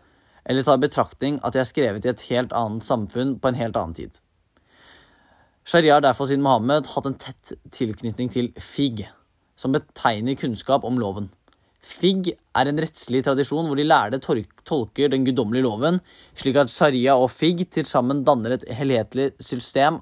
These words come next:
av regler og normer. På dette spørsmålet svarte Farah: «Hadith gir meg et godt innsyn i hva profe-, profeten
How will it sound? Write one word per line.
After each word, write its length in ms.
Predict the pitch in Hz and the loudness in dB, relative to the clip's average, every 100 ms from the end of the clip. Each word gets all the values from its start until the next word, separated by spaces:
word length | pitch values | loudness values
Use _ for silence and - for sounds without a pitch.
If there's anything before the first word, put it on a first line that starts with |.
| 120 | 0
av 160 | 127 | 2
regler 320 | 131 95 107 | 0 -2 -2
og 80 | 104 120 | -2 -2
normer. 260 | 92 65 - _ _ _ - _ _ _ _ - - - - - - | -4 -8 -16 _ _ _ -20 _ _ _ _ -20 -20 -20 -20 -20 0
På 160 | 180 | 4
dette 160 | 190 190 | 4 4
spørsmålet 320 | 165 160 185 | 0 2 4
svarte 300 | 180 135 123 | 6 4 4
Farah: 260 | 113 98 107 - - - - - - - 127 | -2 -2 -6 -14 -20 -20 -18 -18 -20 0 4
«Hadith 320 | 123 147 139 | 4 4 2
gir 100 | 127 | 4
meg 140 | 135 | 2
et 60 | 123 | 2
godt 160 | 147 139 | -2 -2
innsyn 320 | 131 104 131 | -2 -2 0
i 80 | 131 | 2
hva 80 | 120 | 2
profe-, 380 | 139 - 123 - | 0 -2 -2 -2
profeten 500 | 147 131 107 - 139 | -2 0 0 0 -4